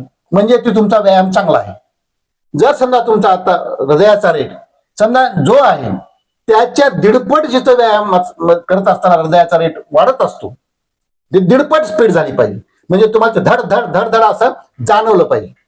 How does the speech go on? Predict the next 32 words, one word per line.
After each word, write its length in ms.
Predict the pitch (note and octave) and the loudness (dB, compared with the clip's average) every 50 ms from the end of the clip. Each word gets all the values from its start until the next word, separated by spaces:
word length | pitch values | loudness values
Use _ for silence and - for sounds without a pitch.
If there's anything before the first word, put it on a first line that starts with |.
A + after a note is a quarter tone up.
| _ _ _ _ _ _ _ _ _ _ - | _ _ _ _ _ _ _ _ _ _ -2
हे 120 | F#3+ F#3 | 0 0
दीडपट 400 | - G#3+ B3 C#4 C#4+ D4 D4 D4+ | 2 2 2 0 2 0 0 -2
स्पीड 260 | D4 - - B3+ B3 | -2 -2 -2 -2 0
जेव्हा 240 | G#3+ A3+ G#3 F#3+ G3 | 2 0 2 2 2
वाढत 260 | F#3+ F#3 F#3 F#3+ F#3+ F#3+ | 2 2 2 0 -2 -4
असते, 280 | E3 - - G#3+ G#3+ - - _ _ _ _ - | -4 -2 0 -2 -2 -2 -4 _ _ _ _ 0
तेव्हा 220 | G#3 G3+ A3 G#3+ | 0 2 0 0
तो 160 | G#3 - G#3+ - | 0 0 0 2
आयडियल 480 | E3+ E3+ G3 B3 B3 C4 B3 A3+ G#3 F#3 | 2 2 2 2 2 2 2 2 0 0
किंवा 160 | F#3+ G3 F#3+ F#3 | 0 2 2 0
चांगल्या 360 | F#3 A3+ B3 B3+ B3+ A#3+ G#3 | 0 -2 -2 0 0 0 0
प्रकारचा 360 | G3+ G3 - - E3+ - F3 | 0 -2 -2 -2 0 0 2
व्यायाम 320 | E3+ E3 D#3+ D#3+ D#3 D3+ | 2 4 4 4 4 2
असतो. 340 | D3+ D3+ - - G3+ G#3+ G#3+ - _ _ _ _ - | 0 -2 -2 0 -2 -2 -2 -6 _ _ _ _ -2
आणि 140 | E3 E3+ F3 | -2 0 0
अशा 380 | D#3 E3 G#3 G3 - C#4 C#4+ D4 | 0 0 0 0 2 2 2 2
व्यायामानंच 580 | C4+ B3 A3+ G#3 G3+ G3 F#3 F#3 G3 A3+ F#3+ G3+ | 2 2 0 -2 -2 0 0 0 0 0 0 2
हृदयाची 460 | F#3 F3+ E3+ F3+ F3+ E3+ E3 E3+ - | 0 2 2 2 2 2 2 -2 -4
सुरक्षा 360 | - - E3 E3 - - D#3 | -2 0 0 0 0 0 0
होऊ 160 | C3+ C#3+ F3 | 2 0 0
शकते, 360 | E3 - E3+ - - G3 G3+ - - _ _ _ _ _ - | 0 -2 -4 -2 0 0 0 0 -2 _ _ _ _ _ -4
श्वासाचे 520 | - G#3 G#3 G#3 G3+ - C4+ C#4 C#4 C#4+ | -2 0 0 0 0 0 0 0 0 0
पण, 240 | - - G#3 E3+ D#3 | 0 0 0 -2 -2
फुफ्फुसांचे 540 | - F3+ F3+ B3 A#3 F3+ C4+ C4+ B3 - A#3+ | -4 -2 0 0 0 0 0 -2 -2 -2 -2
पण 160 | A#3+ A3+ G3 | -2 -2 0
व्यायाम 300 | G3 G3 F3+ F3+ F3 F3 | 2 2 2 2 2 0
याच्यानं 260 | E3 E3+ F#3 E3 D#3+ | -2 0 0 -2 0
चांगला 260 | D#3 E3 D#3 D#3 D#3 | 0 -2 0 2 2
होतो. 320 | D3 D3+ D3+ - F#3+ F#3 F#3 - - - _ - | 0 0 0 0 -2 -2 -2 -6 -20 -20 _ -4
आणि 140 | E3+ F#3+ G3+ | -2 -2 -2
सगळ्या 440 | F#3+ - - A#3 A3+ A#3 B3+ C#4 C#4 | -2 -2 -2 0 2 2 4 4 4
अवयवांकडून 920 | B3 A3 G3 G3+ G#3+ A3 A3+ A#3 A#3 A#3 A#3 F#3+ A#3 A#3 G#3+ - A#2 G2+ | 4 2 2 2 2 2 2 2 2 0 0 0 -2 -2 -2 -4 -8 -10